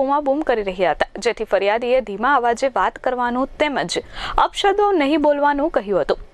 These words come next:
ફરિયાદીએ ધીરે બોલવાનું કહેતા ચિયા ગેંગના ગુંડાઓ ભડકી ગયા હતા અને તેઓએ ફરિયાદીને ઢોર માર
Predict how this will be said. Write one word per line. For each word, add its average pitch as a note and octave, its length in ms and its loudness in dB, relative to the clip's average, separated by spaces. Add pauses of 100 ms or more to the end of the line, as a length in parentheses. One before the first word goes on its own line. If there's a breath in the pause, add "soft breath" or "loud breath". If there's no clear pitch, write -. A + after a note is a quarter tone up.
ફરિયાદીએ G3+ 500 2
ધીરે G#3 260 2
બોલવાનું A#3 400 0
કહેતા A3 280 2 (140)
ચિયા C4+ 300 2
ગેંગના B3+ 420 0
ગુંડાઓ A3+ 480 4
ભડકી B3+ 340 -2
ગયા E3 180 -4
હતા - 160 2 (480 loud breath)
અને F#4+ 180 2
તેઓએ F4+ 260 4 (120)
ફરિયાદીને C#4+ 520 2
ઢોર B3 280 4 (120)
માર C4 140 2